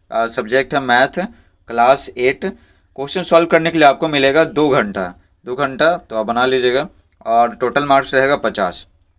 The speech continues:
तो ये ओरिजिनल पेपर है, देख सकते हैं, अर्धवार्षिक मूल्यांकन दो हज़ार चौबीस। और ये सब आप भर लीजिएगा, छात्र का, छात्र छात्रा का नाम, ठीक है, ये सब। ठीक है, आगे बढ़ते हैं।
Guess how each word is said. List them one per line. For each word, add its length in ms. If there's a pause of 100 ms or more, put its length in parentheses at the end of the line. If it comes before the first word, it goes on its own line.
(340)
तो 60
ये 100
ओरिजिनल 420
पेपर 400
है, 160
देख 200
सकते 280
हैं, 80
अर्धवार्षिक 420
मूल्यांकन 460
दो 120
हज़ार 220 (400)
चौबीस। 420 (480)
और 300
ये 120
सब 240
आप 140
भर 180
लीजिएगा, 400
छात्र 380
का, 500
छात्र 180
छात्रा 320
का 120
नाम, 300 (380)
ठीक 100
है, 100
ये 120
सब। 220 (400)
ठीक 100
है, 60
आगे 160
बढ़ते 240
हैं। 220